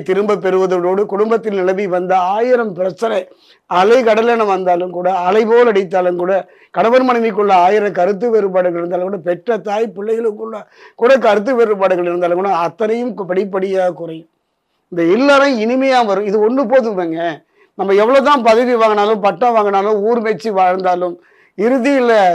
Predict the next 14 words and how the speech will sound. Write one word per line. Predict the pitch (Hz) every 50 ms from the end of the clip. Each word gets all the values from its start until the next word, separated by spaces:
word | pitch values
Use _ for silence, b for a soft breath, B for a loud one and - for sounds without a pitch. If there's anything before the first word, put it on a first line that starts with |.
| 160 151 -
தாயின் | 196 190 202 226 240 240 226 226
மடியில் | 220 202 190 185 196 190 190 180 -
தலைதானே, | 175 175 180 185 175 175 175 175 190 185 175 165 _ _ _ _ _ _ _ -
மனைவியினுடைய | 196 214 254 269 269 269 262 247 220 226 220 202 190 190 180 170 180 180
அன்பு | 185 214 220 208 214 196
தானே, | 196 185 185 185 190 175 151 151
பிள்ளையுடைய | 202 226 254 247 254 233 214 202 196 185 175 151 180
பாசம் | 180 185 185 143 170 185 196 196 196
தானே, | 202 202 190 180 - b b b b b _ -
பேரும் | 214 240 262 269 262 240 208
புகழும் | 202 196 196 214 214 214 202 185
தானே, | 185 190 202 185 180 165 160 170
அத்தனைக்கும் | 180 170 - 262 262 262 262 240 196 277 294 277 262 233
அதிபதி | 208 208 208 180 180 185